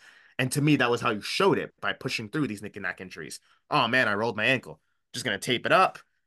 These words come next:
tie my boots extra, su-, extra, extra tight, and, uh, hope for the best," you know?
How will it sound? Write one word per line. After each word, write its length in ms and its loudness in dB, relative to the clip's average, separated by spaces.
tie 200 4
my 160 2
boots 320 -2
extra, 280 -2
su-, 260 -4
extra, 340 0
extra 260 -2
tight, 460 0
and, 420 -4
uh, 260 -2
hope 180 -8
for 80 -6
the 80 -6
best," 440 -2
you 100 -4
know? 320 2